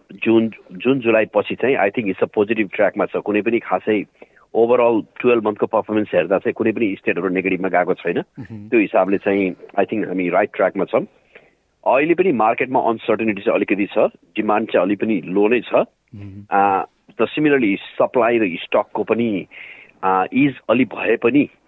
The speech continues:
Speaker 1: अ, overall चाहिँ हामी अहिले पनि, अ, पछाडि नै छौँ।
Speaker 2: मह्म।
Speaker 1: अ,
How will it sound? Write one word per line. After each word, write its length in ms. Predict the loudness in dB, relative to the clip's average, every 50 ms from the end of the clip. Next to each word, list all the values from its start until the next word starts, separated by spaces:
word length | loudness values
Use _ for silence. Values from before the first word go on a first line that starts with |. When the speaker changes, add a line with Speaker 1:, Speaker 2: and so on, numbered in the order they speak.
| _ _ _ -8
Speaker 1:
अ, 240 | -2 0 2 2 2 0 -4 -10 -20 -20 -20 _ _ 0 2
overall 460 | 4 4 6 4 4 4 2 2 0
चाहिँ 140 | 0 0 0
हामी 180 | 0 2 2
अहिले 240 | 2 2 4 2 2
पनि, 260 | 0 0 -2 -2 -2
अ, 440 | -2 -6 -12 _ -6 -2 0 0 0 0 -2
पछाडि 340 | -4 -4 -2 -2 -2 0 0
नै 120 | 0 0
छौँ। 180 | 0 -2 -4 -6
Speaker 2:
मह्म। 480 | -6 -8 -16 _ -20 -20 -16 -16 -16
Speaker 1:
अ, 380 | -10 -6 -2 0 0 0 0